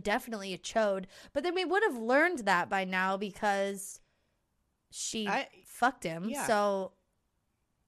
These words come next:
Speaker 1: and
Speaker 2: I'm, I'm
Speaker 1: nothing was
Speaker 2: interested.
Speaker 1: Okay, yeah.
Speaker 2: I, I, I, I wanna know. These are things that are important to me in a, in a
Speaker 1: Yeah.
Speaker 2: novel.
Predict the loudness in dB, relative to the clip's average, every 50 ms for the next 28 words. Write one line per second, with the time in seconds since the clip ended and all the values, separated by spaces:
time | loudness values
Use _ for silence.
0 | _ _ _ _ _ -20 -20 _ _ _ _ _ _ _ _ 2 2 4 4 4
1 | 4 4 4 4 4 2 2 0 0 0 -2 -2 -2 -2 -2 -4 -4 -10 -18 _
2 | _ _ _ 2 2 2 0 -4 -8 -10 -14 _ _ _ _ -6 -4 -4 -4 -4
3 | -6 -10 _ _ _ -2 -2 -2 0 -2 -2 -2 -2 -2 -2 -2 -2 -2 -2 -2
4 | -2 -2 -2 -4 -4 -4 -4 -4 -4 -6 -6 -10 -16 -18 -16 -10 -8 -6 -6 -4
5 | -4 -6 -4 -4 -4 -4 -6 -8 -8 -4 -2 -2 -2 -2 -4 -6 -10 -16 -10 -6
6 | -4 -4 -2 -4 -4 -4 -4 -4 -4 -4 -6 -8 -10 -10 -10 -10 -10 -12 -12 -12
7 | -10 -10 -10 -10 -10 -10 -10 -10 -12 -10 -10 -8 -8 -8 -8 -8 -12 -14 -16